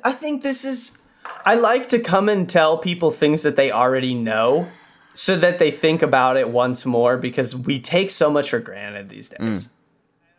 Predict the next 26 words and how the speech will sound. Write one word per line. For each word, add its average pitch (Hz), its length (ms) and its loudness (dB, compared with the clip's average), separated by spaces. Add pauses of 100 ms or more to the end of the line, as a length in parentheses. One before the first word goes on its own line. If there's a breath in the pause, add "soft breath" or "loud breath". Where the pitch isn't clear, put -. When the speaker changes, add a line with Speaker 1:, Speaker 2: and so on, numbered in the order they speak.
(220)
Speaker 1:
And 170 180 2
I 175 80 0
say 185 220 0
these 143 240 -2
days, 131 280 2
I 127 40 2
mean, 123 160 0
for 127 120 2
a 123 80 4
lot 113 160 2
of 113 80 -6
people, 123 220 0
it's 113 200 -4
their 117 160 2
whole 117 200 2
life. 123 360 0
For - 300 -4
me, 117 260 -2
even, 110 260 -6
I 110 100 -2
take 113 240 -4
so 127 400 -2
many 117 240 -2
things 113 320 -8
for 104 140 -12
granted. 110 640 -4